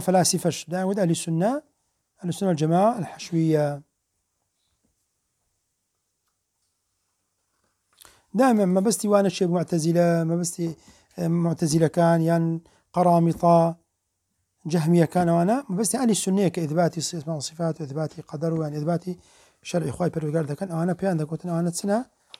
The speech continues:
حەشویەنە. یان پێیان دەگوتە غوثا، معقەدین، غوثا، نابتە، نابتە، تازە پیا بوون، نەک پە-، بەوە، ها، کوچ شتێک تازە شین دەبی بلا تەشبیه. ها،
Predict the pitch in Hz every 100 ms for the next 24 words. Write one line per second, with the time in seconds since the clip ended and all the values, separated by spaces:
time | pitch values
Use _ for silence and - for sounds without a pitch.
0 | - - - 165 160 156 151 147 143 143
1 | 135 _ _ _ _ _ _ _ _ _
2 | _ _ _ _ _ _ _ _ _ _
3 | _ _ _ _ _ - _ _ 196 190
4 | 208 202 180 202 165 160 202 190 - -
5 | _ _ _ _ _ _ _ - 151 160
6 | 175 170 185 156 147 147 185 180 - _
7 | _ _ 170 170 196 202 185 175 147 -
8 | _ _ 175 185 196 190 175 151 120 _
9 | _ - - 175 170 - 185 175 170 175
10 | - 190 170 175 185 190 - _ - 196
11 | - 202 - 196 185 - 208 190 196 190
12 | 180 160 156 143 131 _ _ _ _ _
13 | _ _ _ -